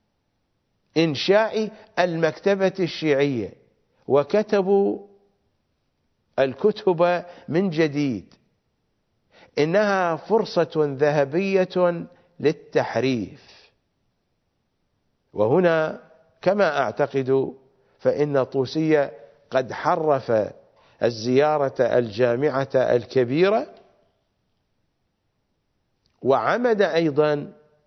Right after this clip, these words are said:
إلى تحريفها في الفقيه وإلى تحريفها في العيون، فأسقط ما أسقط منها، وفعل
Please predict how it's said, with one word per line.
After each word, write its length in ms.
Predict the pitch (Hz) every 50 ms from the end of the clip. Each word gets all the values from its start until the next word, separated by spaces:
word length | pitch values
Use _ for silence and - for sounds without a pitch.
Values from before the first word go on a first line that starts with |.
| _ _ _ _ _ _ -
إلى 240 | 135 143 139 131 123
تحريفها 800 | - 135 113 101 117 139 160 156 131 - 131 127 139 127 120
في 120 | 110 - 156
الفقيه 720 | 175 165 - 214 196 196 202 208 214 214 214 214 214 202 214 - _ _ _ _ _ _ _ _ _ _ _ _ _ _ _
وإلى 400 | 120 123 - 123 131 131 127 120
تحريفها 720 | - - 107 98 104 127 147 143 - 147 135 143 143 143
في 120 | 139 - 107
العيون، 400 | 85 - - - 78 - - _ _ _ _ _ _ _ _ _ _ _ _ _ _ _ _ _ _ _ _ _ _ _ _ _ _ _
فأسقط 680 | - 117 - - 175 185 - - - 147 156 151 - 147 143 143 147 147 - - - - _ _ _ _ -
ما 320 | 101 120 117 110 - -
أسقط 360 | 151 151 - - 135 131 -
منها، 420 | 135 135 131 117 80 71 85 - - _ _ _ _ _ _ _ _ _ _ _ _ _ _ _ _ _ _ _ _ _
وفعل 800 | 101 107 117 107 - - 175 170 - 151 156 147 147 143 143 143